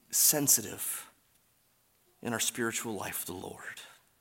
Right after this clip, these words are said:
There is something worse than David's desperation back in chapter twenty-seven,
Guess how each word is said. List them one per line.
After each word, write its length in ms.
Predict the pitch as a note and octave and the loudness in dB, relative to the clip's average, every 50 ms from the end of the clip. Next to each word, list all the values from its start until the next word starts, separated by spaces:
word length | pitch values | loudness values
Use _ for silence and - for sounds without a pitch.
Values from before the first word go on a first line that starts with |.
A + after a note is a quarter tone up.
| _ _ _ _ _ _ _ _ _ _ _ _ _ _ - - - - - - | _ _ _ _ _ _ _ _ _ _ _ _ _ _ -20 -20 -18 -18 -8 -4
There 120 | D3 B2+ | -2 4
is 80 | A2+ - | 6 8
something 640 | - - D#3+ D3+ D#3+ D#3 - F3+ E3 D3 C3 B2 | 8 10 10 8 8 6 4 4 6 6 6 6
worse 300 | B2+ C#3 C3+ A#2 - - | 6 6 6 6 4 0
than 200 | - B2 A#2+ A#2 | 0 0 0 0
David's 540 | A#2 A#2 A#2+ B2 C3 C3 A#2+ A2 G2+ E2 - | 0 0 0 2 2 2 0 -2 -6 -6 -4
desperation 800 | - B2 A2 - - - - A#2 G#2+ A2 A2+ A2 - - A2 G#2+ | -4 -2 0 0 0 0 -2 -4 -2 -2 -2 -2 -2 -2 -2 -2
back 240 | G2+ A2+ A2 G#2+ - | -2 -2 -2 -2 -2
in 80 | G#2+ G2+ | -4 -4
chapter 380 | - - A#2 A#2 - - G2+ | -2 0 0 0 0 -4 -8
twenty-seven, 840 | - - - - A2+ A2+ G#2+ G2+ - - - A#2 A#2 G#2+ A2 A2 | -10 -8 -4 -2 -2 -2 -2 -4 -4 -2 0 0 0 -2 -4 -8